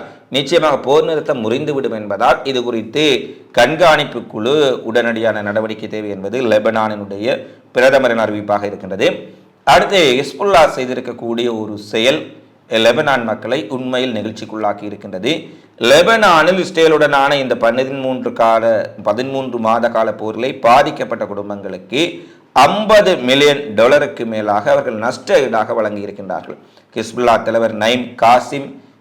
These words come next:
இன்று வெளியிட்டிருக்கக்கூடிய ஒரு அறிவிப்பிலே, ஒரு நபருக்கு முந்நூறு டாலர், அதாவது இருபத்தையாயிரம் ரூபாய் முதல் முப்பத்தி ஐயாயிரம் ரூபாய் வரையான வீதத்திலும்,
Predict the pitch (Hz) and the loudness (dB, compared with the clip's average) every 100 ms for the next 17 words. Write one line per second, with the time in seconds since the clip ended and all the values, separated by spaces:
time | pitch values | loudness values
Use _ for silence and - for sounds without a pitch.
0 | _ 123 151 156 139 123 123 120 110 110 | _ -2 -2 0 2 4 2 -2 -8 -10
1 | - 110 110 110 107 101 104 110 107 123 | -8 -6 -4 -4 -2 -2 -4 -8 -6 -4
2 | 156 135 127 110 117 151 147 - 131 120 | 0 0 0 2 4 4 0 -4 -6 -6
3 | 117 107 98 110 107 107 - 104 104 110 | -6 -6 0 2 4 0 -4 -2 0 0
4 | 123 127 110 113 110 110 107 104 98 104 | -2 -4 -4 -4 -2 -2 -2 -2 -8 -6
5 | 110 110 104 98 110 160 - - - 117 | -2 -2 -2 -2 -2 -2 -6 -18 -14 -8
6 | 117 - 175 175 160 143 131 120 113 113 | -2 0 2 4 6 6 4 2 -4 0
7 | 117 113 107 107 107 101 101 107 101 104 | 2 2 -2 -2 -2 -2 -6 -4 -6 -6
8 | 113 156 | -6 -8